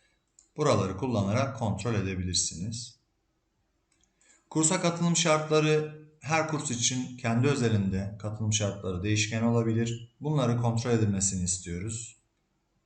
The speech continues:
Kaç kursiyer olması gerekiyor?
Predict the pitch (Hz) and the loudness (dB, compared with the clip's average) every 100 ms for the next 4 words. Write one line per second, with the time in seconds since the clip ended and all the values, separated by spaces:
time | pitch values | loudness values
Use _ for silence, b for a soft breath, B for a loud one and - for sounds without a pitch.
0 | _ _ _ _ _ _ _ _ _ _ | _ _ _ _ _ _ _ _ _ _
1 | 147 147 - - 123 - 127 123 123 123 | 2 4 2 -2 -2 0 2 2 2 2
2 | 120 120 120 113 123 127 123 | 2 2 2 0 -2 -4 -4